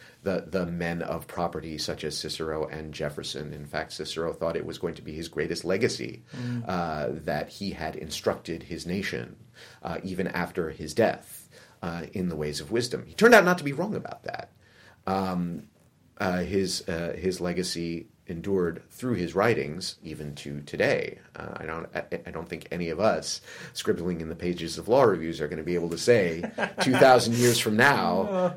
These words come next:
Speaker 1: that he was a, a, a hero of his country.
Speaker 2: Yeah.
Speaker 1: Um, you know, it would be nice, but let's not get our hopes up. And yet,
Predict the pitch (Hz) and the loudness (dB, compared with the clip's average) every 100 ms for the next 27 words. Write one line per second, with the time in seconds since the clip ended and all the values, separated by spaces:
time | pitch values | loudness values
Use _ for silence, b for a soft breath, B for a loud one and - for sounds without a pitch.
0 | - 117 110 135 139 135 110 117 117 95 | 4 4 4 2 8 8 10 8 8 6
1 | 104 - 101 90 101 98 101 101 104 143 | 4 4 0 2 4 6 6 4 2 2
2 | 151 78 - - 143 131 127 123 101 104 | 2 -4 -6 -10 -8 -6 -8 -4 0 2
3 | 101 101 101 - 107 110 120 113 82 110 | 2 0 -4 -8 -12 -10 -2 0 0 -2
4 | 90 71 95 87 71 - 78 82 90 - | -4 -2 0 2 0 -4 -4 -2 -4 -4
5 | - 85 - 78 90 151 - - - - | -6 -4 -4 -4 -4 -6 -6 -8 -8 -10
6 | - B B B 147 156 233 208 110 147 | -18 B B B 6 12 12 12 10 2